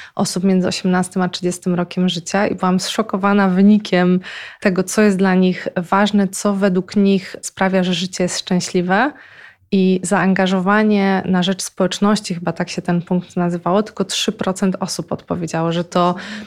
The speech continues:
wpływa bardzo mało i w tej całej kolumnie tych wszystkich rzeczy, które wpływają zdaniem młodych ludzi na szczęście, poza tym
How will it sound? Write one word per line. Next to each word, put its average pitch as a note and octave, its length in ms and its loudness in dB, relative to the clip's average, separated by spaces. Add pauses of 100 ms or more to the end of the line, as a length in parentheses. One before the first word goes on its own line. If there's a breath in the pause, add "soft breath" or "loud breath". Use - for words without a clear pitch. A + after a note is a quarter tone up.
(140 loud breath)
wpływa F#3+ 340 2
bardzo G3 360 2
mało F#3 520 4
i G3 320 -2 (240)
w F#3 160 -4
tej F#3+ 240 0
całej A3 300 2
kolumnie G#3+ 520 2
tych F#3+ 160 -6
wszystkich - 480 -4
rzeczy, F#3+ 240 -2
które G3 200 -2
wpływają F#3 520 0
zdaniem F3+ 280 0
młodych F#3 320 0
ludzi F3+ 240 0
na F#3 120 2
szczęście, G#3 760 0 (360)
poza G3 260 2
tym F3+ 340 -2